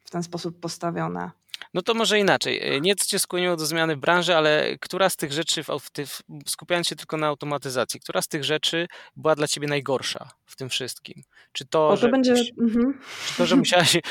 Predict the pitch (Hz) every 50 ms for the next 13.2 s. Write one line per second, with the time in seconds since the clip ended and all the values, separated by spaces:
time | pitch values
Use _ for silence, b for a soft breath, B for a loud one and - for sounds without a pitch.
0 | B B B B B B - 165 147 - - 160 160 160 151 160 151 147 - -
1 | - - - 147 - 151 147 143 - - 165 156 151 139 127 135 131 - 143 139
2 | - 143 139 143 147 135 127 143 139 135 131 120 - - 127 123 131 131 127 -
3 | - 135 123 117 - 127 - - 151 143 - - 160 160 143 156 151 - - 156
4 | 151 151 147 139 139 - - - - 147 131 139 143 143 139 143 - 147 143 139
5 | 127 139 139 127 139 139 139 135 - - 139 139 - - 143 139 135 139 135 131
6 | 131 - - - 135 120 127 135 131 147 147 147 156 160 170 - B B B B
7 | B B - 147 - - 147 - - - - - - 151 147 135 135 143 143 139
8 | 139 131 - 143 139 - - - - - 139 139 - - 147 139 135 151 143 -
9 | - 147 147 - - 170 170 170 156 156 165 151 156 156 156 156 156 156 - -
10 | 147 139 131 143 143 135 127 135 147 165 208 233 B B B B B 131 127 143
11 | 147 147 139 120 135 - - - - - 160 156 151 156 - - 151 143 139 131
12 | - - 131 127 123 117 - 127 113 113 - - - - - B B B B B
13 | B - - -